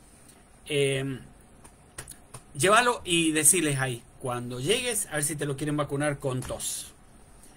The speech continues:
Eh, yo creería que no hay problema, pero, eh, que lo decidan ahí en el lugar. Eh, hola, Doc. ¿Cómo va,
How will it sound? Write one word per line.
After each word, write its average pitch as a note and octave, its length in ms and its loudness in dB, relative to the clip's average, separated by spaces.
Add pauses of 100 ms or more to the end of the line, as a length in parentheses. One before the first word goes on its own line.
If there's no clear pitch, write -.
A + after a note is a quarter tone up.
(220)
Eh, A#2 500 -8
yo F3+ 100 0
creería G#3+ 320 2
que F#3+ 80 2
no F#3+ 60 0
hay F#3 60 0
problema, C#3+ 480 -2
pero, G3 320 0 (480)
eh, B2+ 360 -4
que C#3 120 -2
lo C3 140 2
decidan C#3 480 0
ahí C#3+ 120 0
en C#3 100 0
el B2+ 100 -2
lugar. A#2 280 -8 (880)
Eh, C#3+ 260 0
hola, A#3+ 180 2
Doc. A3 260 0
¿Cómo A#3+ 300 -4
va, G#3 240 0